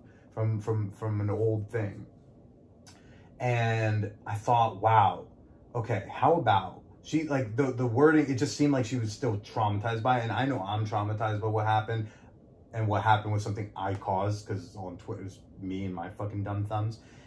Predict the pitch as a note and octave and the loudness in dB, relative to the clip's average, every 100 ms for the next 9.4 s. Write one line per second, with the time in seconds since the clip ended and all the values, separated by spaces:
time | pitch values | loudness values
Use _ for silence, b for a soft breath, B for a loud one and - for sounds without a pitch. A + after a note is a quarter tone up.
0 | B B2+ B2+ B2+ A2 A#2 C3+ A2+ G2+ F2+ | B -2 0 -2 -2 0 0 0 -2 -2
1 | A2+ A2+ G#2 B B B G#2 A2+ A3 C4 | -2 -2 -2 B B B 0 2 4 2
2 | - - - - B2 F3+ G#3 F#3+ F3+ D3+ | -4 -20 -20 -4 2 4 4 2 0 0
3 | C3+ B2 G#2+ - A2 A#2 C3 C3+ B2 A#2+ | 2 2 0 -4 0 4 4 4 4 4
4 | B2 A2+ A2+ G#2+ G2 G2+ F#2+ G2 F#2 F#2 | 4 2 2 0 0 0 -2 -2 -6 -4
5 | F#2+ F#2 G2+ B2+ D3 G#3 A2+ - - B | -4 -4 -6 2 6 6 4 2 -10 B
6 | B G2+ G#2+ D#3 B3 - C#3 C#3 C3+ C3+ | B -2 0 0 -4 -4 0 0 0 -2
7 | G#2+ A#2 C3 A#2 F#2 D#2+ - B B A#2 | 0 0 0 -2 -6 -8 -14 B B 0
8 | D3 G2+ A#2+ F#3+ A2+ G2 G2 F#2 F#2 F#2 | 2 2 2 0 0 -2 -2 -6 -6 -4
9 | F2+ F#2 A#2+ - | -4 0 -2 -2